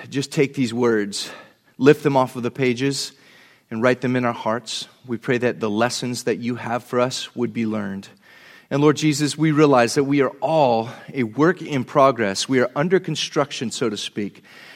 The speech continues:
And so, Lord, we just ask and pray today that you would be gracious to us and be merciful to us. And Father, that you would help us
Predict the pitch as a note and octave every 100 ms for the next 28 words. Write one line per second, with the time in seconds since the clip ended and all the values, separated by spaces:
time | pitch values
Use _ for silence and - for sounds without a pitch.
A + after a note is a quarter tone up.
0 | - B2+ D3+ C3 C3+ C3+ E3 F3+ - C#3+
1 | D3 C#3+ A#2 - C3 - A#2 A#2+ A2 A2
2 | G#2+ B2+ D3+ C#3+ A#2 - B2 B2 G2+ B2+
3 | C3 - A2+ - - G#2 G#2 - A#2 G#2+
4 | G#2 G#2+ A#2 - A2+ G#2+ - A2+ F#2+ G2+
5 | - - _ - - - - C#3+ C3+ D#3
6 | D3 D3 C#3+ D#3 C#3+ F3 F3+ D#3 C#3 -
7 | E3 F3 C#3+ G#2+ A2+ - -